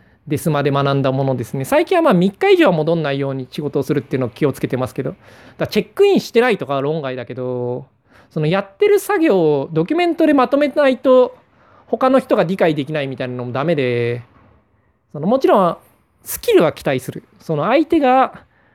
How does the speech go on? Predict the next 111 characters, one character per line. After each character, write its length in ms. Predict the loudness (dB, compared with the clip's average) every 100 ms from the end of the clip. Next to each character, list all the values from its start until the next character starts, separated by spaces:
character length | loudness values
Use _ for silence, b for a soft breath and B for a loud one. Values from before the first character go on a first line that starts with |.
| b -6
結 180 | -6 -2
構 120 | -2
高 220 | 0 0
い 80 | 0
ス 100 | -2
キ 80 | 0
ル 100 | 0
を 40 |
持 120 | 0
っ 120 | -4
て 100 | -6
い 80 | -4
た 100 | 0
ら 80 | 0
引 60 | -2
き 100 | -8
継 120 | -2
げ 120 | 2
る 60 | 2
っ 40 | 0
て 120 | -4
い 100 | -4
う 20 |
状 180 | -4 -4
態 340 | -4 -4 -6 _ _
で 100 | -6
あ 80 | -4
る 60 | -6
必 220 | -8 -8
要 80 | -8
は 80 |
あ 40 | -10
る。 120 | -14 _ _ -16
だ 120 | -10
か 40 |
ら 40 | -4
コ 60 |
ミ 120 | -4
ッ 40 | -4
ト 200 | -2 -2
し 60 |
て 100 | 0
コ 100 | 0
ミ 100 | 0
ッ 40 | 2
ト 80 | 2
ロ 80 |
グ 40 | 2
が 60 |
ち 80 | 0
ゃ 40 | -6
ん 40 |
と 80 | -4
書 60 | -4
い 60 |
て 80 | -4
あ 20 |
る 80 | -8
と 80 | -10
か 80 | -10
ね。 240 | -10 -12 _ _ _ _ _ _ _ _ _ _
そ 120 | -2
れ 80 | 0
が 80 | 0
一 80 | 0
体 140 | 0 2
何 200 | 2 4
を 60 |
表 180 | 2 0
し 40 |
て 100 | -2
る 60 | -8
の 60 | -6
か 140 | -4
は 140 | -4
ベ 100 | -4
テ 100 | -4
ラ 80 | -2
ン 80 | 0
じ 60 | 0
ゃ 20 |
な 60 |
い 40 | 0
と 60 | 0
読 100 | -2
み 80 | -2
解 120 | -2
け 60 |
な 60 | -4
い 60 | -4
か 80 |
も 80 | -6
し 80 | -6
れ 80 | -4
な 80 | -4
い 60 |
け 80 | -2
ど、 200 | -2 -4 B B -4
ま 100 | 0
あ 40 |
ベ 120 | 0
テ 100 | 0
ラ 80 | 0
ン 80 | 0
な 80 | 2
ら 60 |
読 120 | 0 0
み 80 |
解 100 | -4 -4
け 160 | -2 -2
る 200 | -4